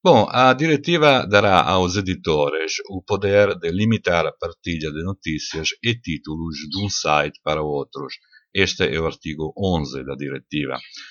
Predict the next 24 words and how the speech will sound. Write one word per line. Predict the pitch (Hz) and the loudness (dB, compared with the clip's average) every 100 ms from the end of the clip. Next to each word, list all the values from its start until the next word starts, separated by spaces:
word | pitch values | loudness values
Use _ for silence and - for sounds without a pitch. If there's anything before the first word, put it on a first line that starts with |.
| - - - | -20 -20 -6
Também | 87 107 131 - | 0 2 0 -2
forçará | - 90 - 95 82 - | -4 -2 0 4 4 4
quase | 104 104 92 - | 0 0 -2 -2
todos | 113 104 78 69 69 | 2 2 2 -6 -10
os | 76 - | -10 -4
sites | - 82 78 101 - | 0 0 -2 -6 -6
a | - 87 | -4 -4
analisar | 95 101 90 90 85 76 | -2 -2 -2 2 2 0
antecipadamente | 73 95 90 - 85 107 90 71 67 - 78 - | -4 -8 -8 -6 -4 -2 -2 -4 -6 -4 -4 -4
a | 82 | -8
contribuição | - 101 92 78 87 - - 80 76 76 | -6 -6 -6 -8 -8 -6 -2 -2 -2 -6
de | 71 - | -12 0
cada | 113 95 78 | 2 2 -2
usuário | 73 90 87 73 71 87 - _ - _ _ | -8 0 2 2 0 -8 -10 _ -20 _ _
para | 92 90 | 0 0
bloqueá-lo | 82 104 117 143 110 76 78 - | 0 -2 0 2 4 4 2 -2
automaticamente, | 95 80 67 64 62 69 95 113 117 117 135 - - - _ | -2 -4 -6 -14 -12 -6 -4 -2 -2 0 -2 -4 -14 -20 _
se | - 110 | -4 0
não | 143 107 - | 2 2 0
autorizado | 92 107 131 107 82 76 76 | -4 -2 -4 0 0 0 -4
pelas | 90 92 98 | 0 0 2
indústrias | 113 85 78 67 - 80 78 80 | 0 0 -4 -8 -8 -6 -6 -4
dos | 110 101 | -4 -2
direitos | 90 76 69 - 69 | -2 0 -2 -6 -16